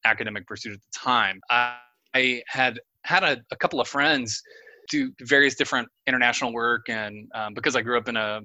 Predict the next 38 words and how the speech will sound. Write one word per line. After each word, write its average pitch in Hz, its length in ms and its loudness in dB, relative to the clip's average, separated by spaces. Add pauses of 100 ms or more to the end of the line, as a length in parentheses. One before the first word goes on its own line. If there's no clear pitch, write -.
religious 131 340 0
community, 120 680 2
I, 107 180 -2
I 117 60 -2
knew 117 160 -2
a 110 40 -4
number 110 180 -2
of 101 80 -6
people 110 220 -6
who 110 80 -10
had 104 120 -6
gone 107 140 -4
on 101 140 -8
missions. 113 480 -6 (840)
So 123 340 4
I 113 80 6
was 110 320 -2
looking 113 360 -4
at, 107 140 -6
okay, 135 420 2
well, 120 400 -2 (300)
English 143 300 -2
teaching 135 280 2
is 123 100 0
an 127 80 2
option. 131 640 0
I, 107 360 0
I 113 40 -8
spoke 123 340 -2
with 120 100 -4
some 117 140 -8
friends 117 180 -4
from 113 120 -12
high 110 140 0
school 120 320 -4
who 113 160 -10
had, 110 180 -10 (280)
uh, 110 220 -10